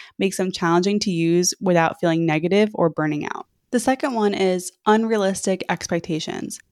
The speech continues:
It would be really great if everyone on the apps was down for a long-term commitment and treated everyone with all the respect in the world and had already dealt with all of their emotional baggage. Except that's absolutely not how it is, not even close.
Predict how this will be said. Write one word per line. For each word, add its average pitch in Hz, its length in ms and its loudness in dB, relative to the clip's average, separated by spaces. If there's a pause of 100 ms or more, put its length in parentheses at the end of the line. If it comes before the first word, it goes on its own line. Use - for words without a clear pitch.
(220)
It 277 160 2
would 339 160 2
be 254 180 2
really 196 340 2
great 180 480 0
if 185 200 -2 (120)
everyone 208 440 4
on 208 100 4
the 202 120 2
apps 180 360 -2
was 170 160 -2
down 208 320 0
for 226 140 0
a 214 60 2
long-term 196 520 2
commitment 175 500 -4
and 170 140 -10
treated 185 380 -8 (120)
everyone 233 440 0
with 202 180 -6
all 208 140 -2
the 214 160 0
respect 196 500 -2
in 190 80 0
the 180 80 2
world 170 460 0 (300)
and 190 120 0
had 190 320 0
already 214 360 2
dealt 180 280 2
with 175 160 2
all 170 160 -2
of 170 80 -4
their 175 120 2
emotional 165 440 0
baggage. - 580 -6
Except 220 560 -2
that's 220 400 0
absolutely 196 640 0
not 175 240 2
how 175 160 2
it 165 80 2
is, 160 300 0 (100)
not 165 320 2
even 165 220 -2
close. - 400 -8